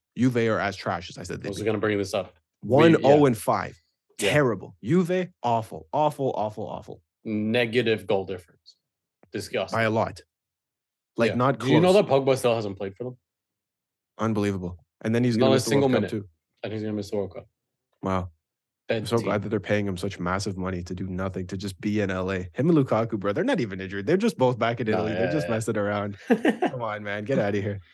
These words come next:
Speaker 1: Um, the last thing that I'm gonna give myself credit for, 'cause, again, I'm not gonna give myself credit for, like, small wins, but, like, notable ones. The chaos in Group D.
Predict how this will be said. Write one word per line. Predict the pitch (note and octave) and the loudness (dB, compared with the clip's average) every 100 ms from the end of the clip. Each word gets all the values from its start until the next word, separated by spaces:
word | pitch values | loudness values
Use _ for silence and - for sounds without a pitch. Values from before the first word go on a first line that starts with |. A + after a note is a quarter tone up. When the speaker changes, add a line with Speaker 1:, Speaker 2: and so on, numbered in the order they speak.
| _ _ _ - | _ _ _ -2
Speaker 1:
Um, | A2 A2 G#2+ | 2 2 0
the | A#2 | 0
last | A2+ C#3+ C#3 | 2 2 2
thing | B2 C#3+ D#3 | 0 0 -2
that | A2+ | -4
I'm | A#2 | -4
gonna | A2 | -2
give | A#2 | -4
myself | A2 A2+ G#2+ | -4 -6 -4
credit | G#2+ G#2+ | -6 -2
for, | B2 | -4
'cause, | - | -6
again, | - - | -12 -8
I'm | G2+ | -6
not | A2 | -4
gonna | G#2+ | -4
give | G#2+ | -2
myself | G2+ G2+ G2 | -2 -4 -4
credit | F#2+ F2+ | -4 -4
for, | F#2+ | -6
like, | F#2+ F#2 - _ _ | -8 -8 -14 _ _
small | - - G#2 F#2+ | -16 -6 -2 -2
wins, | - - | -4 -6
but, | G#2+ | -4
like, | F#2+ F#2 | -4 -4
notable | G2+ G#2 G#2+ A2+ A2+ | -2 -2 -2 -2 0
ones. | C#3 E3+ _ _ _ _ _ _ _ _ - | -2 -4 _ _ _ _ _ _ _ _ -10
The | A#2+ | -6
chaos | A2 - C#3+ D3 C#3+ C#3 | -4 2 4 6 4 2
in | B2 | 0
Group | B2 A2 | 0 -4
D. | - G2 | -4 -8